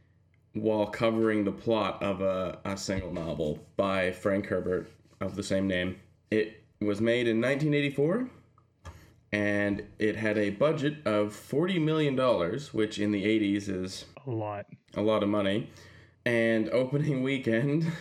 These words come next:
Speaker 1: <laughs> it made six million twenty-five thousand ninety-one dollars, and its
Speaker 2: Ouch.
Speaker 1: worldwide gross was only thirty million nine hundred twenty-five thousand six hundred ninety dollars. So it did not even make back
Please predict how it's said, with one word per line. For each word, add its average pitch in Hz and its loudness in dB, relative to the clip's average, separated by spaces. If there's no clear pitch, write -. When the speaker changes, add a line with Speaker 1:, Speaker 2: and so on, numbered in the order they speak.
Speaker 1:
<laughs> - -16
it 117 0
made 113 2
six 156 -2
million 139 0
twenty-five 120 2
thousand 117 2
ninety-one 107 2
dollars, 98 2
and 110 2
its 110 -2
Speaker 2:
Ouch. - -8
Speaker 1:
worldwide 123 2
gross 104 0
was 101 0
only 107 2
thirty 113 2
million 104 2
nine 101 0
hundred 98 -2
twenty-five 92 -2
thousand 87 -2
six 87 -4
hundred 82 -4
ninety 85 -8
dollars. - -14
So 113 2
it 110 2
did 127 -2
not 139 2
even 131 0
make 113 2
back 92 -2